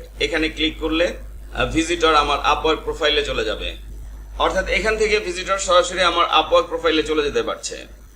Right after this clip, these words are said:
এবং সেখান থেকে আমাকে হায়ার করতে পারছে। আশা করছি আমি বোঝাতে পেরেছি।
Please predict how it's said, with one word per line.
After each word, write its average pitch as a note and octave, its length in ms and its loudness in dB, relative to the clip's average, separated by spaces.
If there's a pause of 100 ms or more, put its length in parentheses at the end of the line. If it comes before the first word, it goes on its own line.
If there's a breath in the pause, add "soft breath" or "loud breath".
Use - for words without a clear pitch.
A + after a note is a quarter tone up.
এবং F3 200 0
সেখান F#3+ 280 -2
থেকে F3 160 -2
আমাকে D#3+ 240 0
হায়ার D3+ 240 4
করতে C3 280 -4
পারছে। G2+ 300 -2
আশা C#3 200 0
করছি D#3 300 -2
আমি D3 140 -2
বোঝাতে E3+ 340 -2
পেরেছি। D#3 400 -2